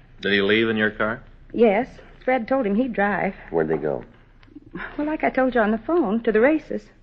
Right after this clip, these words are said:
Speaker 3: Mm-hmm. Your husband usually go there?
Speaker 2: No.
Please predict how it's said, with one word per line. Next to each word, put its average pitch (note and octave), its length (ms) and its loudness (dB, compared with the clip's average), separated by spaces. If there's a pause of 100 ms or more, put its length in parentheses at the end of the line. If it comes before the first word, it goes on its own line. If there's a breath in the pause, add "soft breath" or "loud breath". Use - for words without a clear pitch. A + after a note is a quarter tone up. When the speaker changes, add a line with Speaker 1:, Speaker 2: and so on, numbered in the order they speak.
(140)
Speaker 3:
Mm-hmm. B1+ 220 -18 (180)
Your D#2 120 -4
husband F2 280 0
usually F2+ 260 2
go F#2 160 6
there? F#2 340 4
Speaker 2:
No. A#3+ 440 0